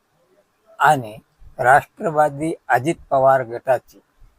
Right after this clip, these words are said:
वेगवेगळ्या ठिकाणी बैठका संपन्न झाल्या. त्यामध्ये राष्ट्रवादी अजित पवार गटाची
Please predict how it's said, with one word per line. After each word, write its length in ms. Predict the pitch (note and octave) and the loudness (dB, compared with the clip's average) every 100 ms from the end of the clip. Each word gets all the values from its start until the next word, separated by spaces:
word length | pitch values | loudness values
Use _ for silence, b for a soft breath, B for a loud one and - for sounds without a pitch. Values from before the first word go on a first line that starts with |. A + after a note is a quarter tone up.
| - | -14
वेगवेगळ्या 640 | C#3 D3+ D#3+ D3 C3 C#3 | -2 -2 -2 -6 -4 -2
ठिकाणी 420 | C3+ B2 A#2+ A#2+ C3 | -4 -6 -6 -6 -8
बैठका 500 | A2+ G#2+ _ - B2 | -12 -16 _ -8 -8
संपन्न 520 | - A2 G#2+ A#2 A#2 | -8 -18 -14 -14 -14
झाल्या. 920 | - - - _ _ _ _ _ - | -18 -20 -20 _ _ _ _ _ 0
त्यामध्ये 480 | E3+ F3+ D3 G#2+ A2 - _ _ _ _ - | 4 4 2 -8 -12 -16 _ _ _ _ -2
राष्ट्रवादी 840 | C#3+ C3+ _ F#3 F3 E3+ D3+ F3 | 0 0 _ -2 2 0 0 -4
अजित 300 | C3 A#2 E3+ - | -4 -4 -8 -6
पवार 260 | D3 C#3+ C3+ | -2 0 0
गटाची 540 | B2 C3 C#3+ _ G#2+ | -2 -4 -6 _ -20